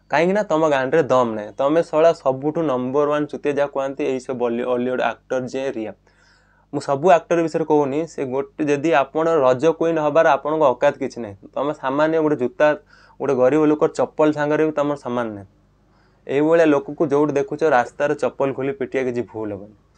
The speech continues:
ଇଏ ଆକ୍ଟର ନାଁରେ ଗୋଟେ କଳଙ୍କ, ଗୋଟେ ଓଡ଼ିଶାର ଆକ୍ଟର କହିବା, ଗୋଟେ କଳାକାର କହିବା, କଳାକାର ନାଁ ଉପରେ ବଦନାମ କରୁଥିବା ଇଏ ଗୋଟେ କଳଙ୍କିନୀ ଲୋକ। ଏଇଭଳିଆ ଲୋକକୁ ଚପଲ ନିଏ, ଠିଆ ଗୁଇଁଠା ମାରିବା କଥା ରୋଡ୍ ଉପରେ।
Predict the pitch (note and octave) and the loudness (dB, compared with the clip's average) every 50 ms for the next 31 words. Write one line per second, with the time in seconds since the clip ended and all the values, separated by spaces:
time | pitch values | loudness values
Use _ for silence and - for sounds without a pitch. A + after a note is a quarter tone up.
0 | _ _ _ _ _ _ _ - C3 C3+ B2 A#2 B2 - _ _ - D#3+ D#3 D#3 | _ _ _ _ _ _ _ -2 0 2 2 2 0 -2 _ _ 0 0 0 2
1 | D3+ D3+ D3+ D#3 E3 D3+ D3 D#3 D#3 D3 - C#3 C3 C3 C3 A#2 G#2 G2 - - | 0 2 2 2 0 0 0 -2 -4 0 2 4 4 4 2 0 -4 -12 -18 -20
2 | _ _ _ - - - C#3 B2+ C3+ C3+ D#3 D3+ - - B2+ C3 C#3+ C#3+ - D#3 | _ _ _ -20 -20 -10 -8 -4 0 0 0 0 2 0 0 0 0 0 0 2
3 | D#3 D#3 C#3 B2+ A#2+ - _ _ D3+ D3+ D3+ D3 D3 D3 C#3 C3+ D3+ D#3 D#3+ D#3+ | 4 4 4 4 2 -2 _ _ -2 -2 0 0 0 0 0 2 2 4 4 2
4 | D3 D3 C#3+ D3 _ - A#2+ B2 C3+ C#3+ C#3+ D3 D3 D3 D3 C#3 C3 C3 C3 D3+ | 2 0 -4 -6 _ 0 2 2 2 2 2 0 -2 -2 -2 -2 -2 0 -2 -2
5 | D3+ - B2+ B2+ C3+ C#3 C3+ D3 C#3+ C#3+ C#3 C3+ C3 B2+ C#3 C#3+ A#2+ A2+ A#2+ A#2 | -2 0 0 2 2 2 0 -2 -4 -4 -4 -4 -4 -2 -4 -4 -2 -2 -4 -4
6 | G#2+ A#2 C3+ C3+ C3+ C3 B2+ C3 B2 - - D3 C#3 C3+ B2 A#2 A#2+ B2 A#2+ C3+ | -4 -4 -4 -4 -4 -2 -4 -4 -6 -6 -6 -4 -4 -2 -2 -2 -2 -4 -6 -8
7 | C3 - _ _ B2 A#2+ B2 B2 B2+ A#2 - B2 B2 A#2+ G#2+ G#2 G2+ _ _ _ | -14 -14 _ _ -4 -2 -2 -2 -4 -6 -8 -8 -8 -8 -8 -10 -12 _ _ _
8 | _ _ _ _ _ _ _ _ _ _ _ _ _ _ - C#3+ - F3 F#3 F#3 | _ _ _ _ _ _ _ _ _ _ _ _ _ _ 0 2 2 4 4 4
9 | F#3 F#3 F3+ F3+ G3 F3+ F3+ - G#3 G3+ G#3 - _ _ _ - C#3 C#3 - _ | 6 4 4 2 0 -2 2 2 2 2 2 -2 _ _ _ 0 0 0 2 _
10 | F3+ F3+ F3+ F3+ E3+ D#3 D#3 E3 G3 G3 - - - D3 D#3+ E3+ E3+ E3 E3 D#3 | 2 4 4 4 2 2 0 0 -2 -4 -8 -6 -2 2 4 6 6 4 4 2
11 | D#3 D3+ D#3 D#3+ D#3 D3+ C#3+ C3+ C#3+ C#3+ C#3 C#3 C3+ C#3 C#3 D#3 D#3 C3+ B2+ A#2 | 0 0 0 -2 -2 0 0 2 2 2 2 2 0 -2 -2 -2 0 2 2 2
12 | A#2 A2+ A2 G2+ - _ - | 2 0 -2 -8 -12 _ -20